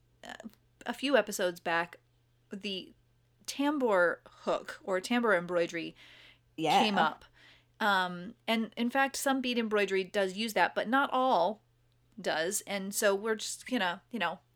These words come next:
Speaker 1: expand the topic a little bit.
Speaker 2: Yeah, so when I was thinking about topics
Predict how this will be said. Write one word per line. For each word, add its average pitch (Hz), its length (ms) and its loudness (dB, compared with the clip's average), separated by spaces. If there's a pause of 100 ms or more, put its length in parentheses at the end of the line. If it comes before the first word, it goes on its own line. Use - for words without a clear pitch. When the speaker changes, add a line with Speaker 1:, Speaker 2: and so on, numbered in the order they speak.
Speaker 1:
expand 208 440 -6
the 196 60 -8
topic - 380 -4
a 120 60 -10
little 127 180 -8
bit. - 220 -10 (320)
Speaker 2:
Yeah, 302 320 10
so 247 920 6 (540)
when 254 320 4
I 294 160 6
was 247 580 0 (340)
thinking 311 360 6
about 208 420 2
topics - 800 -2